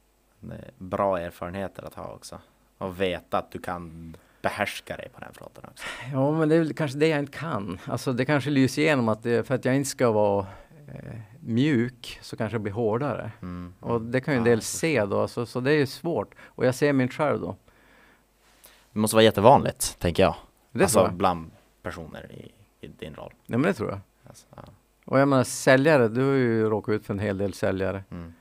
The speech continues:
Speaker 1: mm.
Speaker 2: Eh, och, eh, en del säljare blir man ju bara, eh, kräkas på.
Speaker 1: Mm.
Speaker 2: De är alldeles för slimiga och
Speaker 1: Mm, mm.
Speaker 2: tillmötesgående.
Speaker 1: Mm.
Speaker 2: Eh, så, så det är en balans i alla roller. De har aldrig sett sig själv hur de gör.
Speaker 1: Nej,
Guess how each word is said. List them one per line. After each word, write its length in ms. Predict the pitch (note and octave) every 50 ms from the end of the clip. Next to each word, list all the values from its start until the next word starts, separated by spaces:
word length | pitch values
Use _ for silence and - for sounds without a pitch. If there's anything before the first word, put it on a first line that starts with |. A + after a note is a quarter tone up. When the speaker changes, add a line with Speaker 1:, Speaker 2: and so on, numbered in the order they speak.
| _ _ -
Speaker 1:
mm. 300 | - F2 E2+ - B2+ B2
Speaker 2:
Eh, 260 | A2 A2 - A#2 A2 A2
och, 440 | - - A#2 A2+ G#2+ - - - -
eh, 520 | A#2 G#2+ G#2 G#2+ G#2+ G#2+ G#2+ G#2+ C3 -
en 80 | - A#2
del 180 | G#2+ C3 C#3 A#2
säljare 380 | - B2+ A2 A2 A2 A2 A2
blir 180 | G#2 G#2+ A2 G#2
man 140 | G#2 G2+ G2+
ju 60 | G2
bara, 300 | F#2+ G2+ G2+ G2+ G#2 G#2 G#2+ - -
eh, 280 | B2 - - - - A2+
kräkas 440 | - - A2 G#2 G2+ G2+ - C#3 C3 C3+ -
på. 60 | -
Speaker 1:
Mm. 240 | A2 F#2 D#2+ D#2 E2 - - -
Speaker 2:
De 140 | - A#2+ A2
är 40 | G#2+
alldeles 300 | G#2+ A2+ B2 C#3 B2 -
för 300 | G#2+ G2 G2+ - - A#2+ - -
slimiga 640 | A2 - - A2 G#2+ G#2 G#2 G#2+ G#2+ G2+ G2 G2 G2
och 180 | G2+ G2 F#2+
Speaker 1:
Mm, 160 | F2 D#2+ D#2+ E2+ - -
mm. 200 | - D#2+ D#2+ E2
Speaker 2:
tillmötesgående. 760 | - A#2 A2 G#2+ G#2 G2+ - - - A2 G#2 G2 G2 G2 F#2+ - -
Speaker 1:
Mm. 160 | - E2 D#2+ D#2+ E2 - _ _ _ _ _ _ - -
Speaker 2:
Eh, 160 | - - - - - - - - _ _
så, 340 | - - D3 C#3 - - C3
så 120 | - C#3
det 120 | C3+ C#3
är 40 | D#3
en 100 | D#3+ D3+
balans 420 | C3+ D3 D3+ E3 D#3 D3 C#3 C3+ D3
i 220 | C#3+ C3 C3+ -
alla 260 | - C#3 C3 C3+ C#3 C3+
roller. 260 | C3+ C3+ C#3 C#3 A2+
De 140 | A2 B2+ E3+
har 80 | D#3+
aldrig 180 | B2 A2 G#2+ G2+
sett 180 | - G#2+ G2
sig 140 | - - A2+
själv 240 | - D#3 - - G2
hur 80 | G2 A2
de 140 | A2+ A#2
gör. 360 | C#3+ F3 - - - G#2+ G#2+ A2
Speaker 1:
Nej, 320 | G#2 F#2 F2+ F2+ F2+ F2+